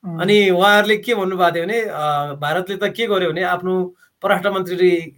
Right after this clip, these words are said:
Speaker 2: परराष्ट्र सहायक मन्त्रीलाई पठाएर त्यहाँको स्वास्थ्य मन्त्रालयसँग रिक्वेस्ट गर्यो, होइन? त्यहाँको राजदूतावासको राजदूतज्यूले, महामहिमज्यूले चाहिँ, अ, भारतको राजदूत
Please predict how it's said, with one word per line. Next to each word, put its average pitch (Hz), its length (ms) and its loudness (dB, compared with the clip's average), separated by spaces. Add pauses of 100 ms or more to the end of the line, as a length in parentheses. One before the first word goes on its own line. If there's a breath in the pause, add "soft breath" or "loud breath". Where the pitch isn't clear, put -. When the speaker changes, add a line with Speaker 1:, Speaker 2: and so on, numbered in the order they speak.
(120)
Speaker 2:
परराष्ट्र 180 280 0
सहायक 175 260 0
मन्त्रीलाई 170 420 -2
पठाएर 165 380 0
त्यहाँको 165 260 -4
स्वास्थ्य 160 300 -6
मन्त्रालयसँग 160 500 -6
रिक्वेस्ट 156 320 -6
गर्यो, 156 180 0
होइन? 151 220 0 (460 loud breath)
त्यहाँको 196 580 6
राजदूतावासको 180 840 2
राजदूतज्यूले, 170 600 0
महामहिमज्यूले 170 640 -2
चाहिँ, 190 280 -2 (360)
अ, 143 240 0
भारतको 165 380 0
राजदूत 175 380 0